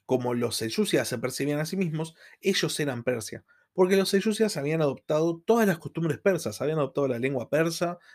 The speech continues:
habían adoptado la forma de vestirse de los persas, la religión y hasta la designación, em, de, de títulos. Entonces, em, nos corresponde plantearnos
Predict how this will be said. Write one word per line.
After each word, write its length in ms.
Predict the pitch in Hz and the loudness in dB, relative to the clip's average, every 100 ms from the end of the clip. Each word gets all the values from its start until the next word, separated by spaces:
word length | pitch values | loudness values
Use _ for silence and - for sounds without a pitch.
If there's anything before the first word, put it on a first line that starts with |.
| - - | -20 -8
habían 240 | 123 135 | -4 -2
adoptado 800 | 135 - 135 127 123 120 120 117 | -4 -2 0 2 4 2 0 -2
la 180 | 113 113 | -6 -4
forma 300 | - 180 190 | 2 2 2
de 60 | 139 | -2
vestirse 380 | - 147 143 | -2 -2 0
de 40 | 127 | -2
los 100 | 107 | -2
persas, 540 | 151 147 139 139 139 - - - _ | -2 0 0 -2 -2 -12 -20 -20 _
la 160 | 127 123 | -2 -2
religión 600 | 123 120 - 190 196 196 | -2 -6 2 2 2 0
y 120 | 143 139 | -2 -2
hasta 260 | - 131 | 0 -2
la 140 | 127 127 | 0 -2
designación, 1080 | 123 127 123 120 - 185 175 147 135 123 _ _ _ _ - | -2 -6 -4 -4 2 2 4 0 -2 -6 _ _ _ _ -6
em, 720 | 127 120 117 113 113 110 110 _ _ _ _ - | -4 -2 -4 -6 -8 -10 -14 _ _ _ _ -10
de, 260 | 120 120 | -4 -4
de 180 | 120 110 | -4 -6
títulos. 600 | - 185 160 123 110 - _ _ - | -2 2 4 4 2 -10 _ _ -4
Entonces, 680 | 185 196 196 202 196 - _ _ _ _ _ _ _ _ - | 0 2 2 2 2 -2 _ _ _ _ _ _ _ _ -8
em, 300 | 127 113 - | -6 -6 -10
nos 200 | 131 113 | -12 -6
corresponde 500 | - 127 120 220 190 | 0 0 4 4 4
plantearnos 640 | 139 127 143 131 113 120 | 2 2 4 2 0 -8